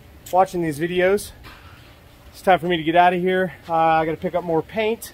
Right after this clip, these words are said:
to finish this thing. The next day we're here will be part three,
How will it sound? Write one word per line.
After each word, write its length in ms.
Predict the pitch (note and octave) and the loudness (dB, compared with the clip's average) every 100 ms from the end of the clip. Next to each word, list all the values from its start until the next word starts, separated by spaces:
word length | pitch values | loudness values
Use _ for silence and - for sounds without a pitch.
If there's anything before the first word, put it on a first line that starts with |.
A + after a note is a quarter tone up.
| - - | -18 -16
to 80 | E3+ | -6
finish 360 | G#3 G#3+ G3 | -2 0 -2
this 220 | G#3 F#3+ | -4 -4
thing. 340 | G#3 G3+ G3+ G3 - - - - - _ - - - _ - - - - - - - - - - - - D#3+ | 0 0 0 -4 -14 -20 -20 -20 -20 _ -20 -20 -20 _ -20 -20 -20 -20 -20 -20 -20 -20 -20 -20 -20 -16 -2
The 60 | |
next 260 | E3 F#3+ - | 2 2 2
day 120 | G3+ | 4
we're 160 | F#3+ F3 | 4 4
here 240 | F#3+ G3 | 4 4
will 80 | F3 | 2
be 160 | D#3+ | -2
part 320 | C#3+ F#3 E3+ - | -4 -2 -2 -4
three, 420 | G#3+ B3 B3+ | -4 0 0